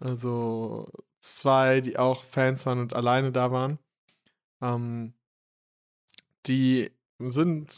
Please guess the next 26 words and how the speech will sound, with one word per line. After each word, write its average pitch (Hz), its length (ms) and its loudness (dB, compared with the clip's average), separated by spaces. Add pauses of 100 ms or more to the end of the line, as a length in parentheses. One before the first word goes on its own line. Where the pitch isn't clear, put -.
(120)
ziemlich 151 340 -4
cool 151 120 2
gewesen. 135 680 -2
Den 127 380 -2 (340)
haben 123 160 -4
wir 123 80 -2
uns 120 100 -6
das 120 140 -12
Konzert 120 340 -8
angeschaut. 117 540 -8 (840)
Und 117 880 0 (120)
ja, 165 280 2 (460)
vor 175 580 6
der 160 380 6
Bühne 165 440 2
war's 131 260 2
halt, 127 180 0
oder 131 120 6
beziehungsweise 127 440 -2
vor 127 140 -2
dem 131 120 0
Konzert 131 400 -2
war 120 120 0
es - 260 -6
ziemlich 123 300 -4
chaotisch, 165 760 0